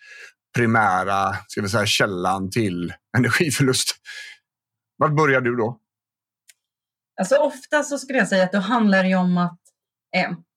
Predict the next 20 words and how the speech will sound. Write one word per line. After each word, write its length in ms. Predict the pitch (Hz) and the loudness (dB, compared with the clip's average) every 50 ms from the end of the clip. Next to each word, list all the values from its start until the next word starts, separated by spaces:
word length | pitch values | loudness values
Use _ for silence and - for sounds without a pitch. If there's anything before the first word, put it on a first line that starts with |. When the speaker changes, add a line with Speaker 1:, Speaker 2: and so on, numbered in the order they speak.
| _ _ - 190 | _ _ -8 -6
Speaker 2:
alltså, 180 | 196 - 196 | -4 -2 0
alla 320 | 175 196 240 220 196 202 214 | 2 2 4 4 4 2 2
är 60 | 240 | 2
ju 80 | 254 240 | 2 0
inte 140 | 220 - - | -2 -2 -2
utbildade 600 | 226 208 - - - 247 220 214 214 185 185 185 | -4 -4 -4 -4 -4 -2 0 2 2 4 4 2
terapeuter 760 | 185 - 208 190 185 185 185 175 - - - - 190 196 185 | 2 2 2 2 2 0 -2 -8 -8 -8 -2 -2 2 2 2
av 60 | 190 196 | 2 2
något 380 | 190 180 175 170 175 175 - | 2 0 0 -2 -4 -6 -8
slag. 360 | - 185 165 165 196 240 233 240 _ - _ _ _ _ | -4 -2 0 0 0 0 -4 -8 _ -18 _ _ _ _
Så 140 | - 233 214 | -4 -2 0
väldigt 340 | 190 247 240 208 196 196 | 2 2 2 2 0 -2
ofta 220 | 240 233 - 196 196 | -2 -4 -2 -6 -2
så 100 | - 202 | 0 0
handlar 480 | 190 208 196 185 185 180 175 175 175 | 2 2 2 2 2 2 2 2 2
det 140 | 170 175 180 | 2 2 0
om 180 | 175 175 180 175 | 2 2 0 0
en 100 | 175 - - | -2 -2 -2
okunskap 1000 | 247 214 196 185 - - 190 185 180 - - - - 269 233 220 220 214 - - | 0 0 0 0 0 0 0 0 0 -2 -4 0 2 2 2 2 0 -6 -10 -8
hos 280 | 185 175 - - - | -10 -10 -10 -12 -18